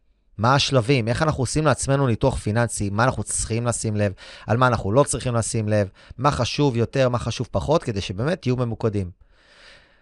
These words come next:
הייתה פה עורכת הדין מאי לוריה שדיברה על כל הנושאים המשפטיים שברגע שנכנסתם לנכס, מה מותר לכם, מה כדאי לכם ומה אסור לכם בשום פנים ואופן לעשות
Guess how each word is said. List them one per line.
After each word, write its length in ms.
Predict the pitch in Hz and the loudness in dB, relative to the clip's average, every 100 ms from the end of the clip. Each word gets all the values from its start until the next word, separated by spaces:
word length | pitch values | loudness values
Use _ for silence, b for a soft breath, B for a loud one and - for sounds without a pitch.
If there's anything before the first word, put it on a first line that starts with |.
| b _ _ _ | b _ _ _
הייתה 280 | 98 - 120 | -6 0 0
פה 140 | - | 4
עורכת 440 | 127 120 123 131 110 | 4 6 4 2 -2
הדין 260 | 104 113 | 0 -2
מאי 160 | 101 95 | -2 0
לוריה 340 | 120 139 123 | 2 4 2
שדיברה 460 | 104 98 95 98 120 | 2 -4 -4 -2 -2
על 60 | 110 | -2
כל 140 | 131 | -4
הנושאים 260 | 123 - 123 | -4 -6 -6
המשפטיים 500 | 110 - 113 113 117 | -6 -4 -4 -2 -2
שברגע 400 | 101 90 107 120 | -2 -2 0 -2
שנכנסתם 520 | 98 85 110 - 101 | -4 -4 -4 -2 -4
לנכס, 500 | 90 123 143 135 - | -2 -2 -2 -4 0
מה 120 | 117 | 0
מותר 400 | 131 98 131 135 | 0 0 2 4
לכם, 280 | 139 - 123 | 2 0 -2
מה 60 | |
כדאי 380 | 117 107 92 123 | -4 -4 0 2
לכם 340 | 139 127 135 123 | 2 0 -2 0
ומה 240 | 98 117 | -2 0
אסור 320 | 113 - 160 165 | -2 0 4 4
לכם 240 | 147 139 | 4 0
בשום 260 | 113 151 143 | 0 -2 0
פנים 260 | 127 135 | 0 4
ואופן 300 | 123 123 110 | 2 2 0
לעשות 460 | 95 95 190 240 | -2 2 2 2